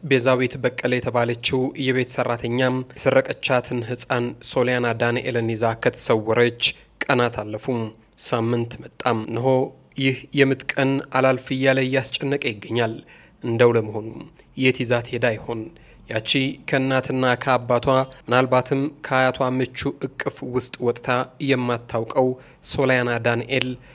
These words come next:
በምን አይነት ሁኔታ ውስጥ ይሆን ያለችው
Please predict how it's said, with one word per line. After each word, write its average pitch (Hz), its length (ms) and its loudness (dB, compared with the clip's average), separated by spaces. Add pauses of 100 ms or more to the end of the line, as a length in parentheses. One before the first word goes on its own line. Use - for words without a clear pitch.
(120)
በምን 127 240 2
አይነት 127 300 2 (120)
ሁኔታ 123 340 0
ውስጥ 120 240 -2
ይሆን 123 260 0 (380)
ያለችው 117 560 -2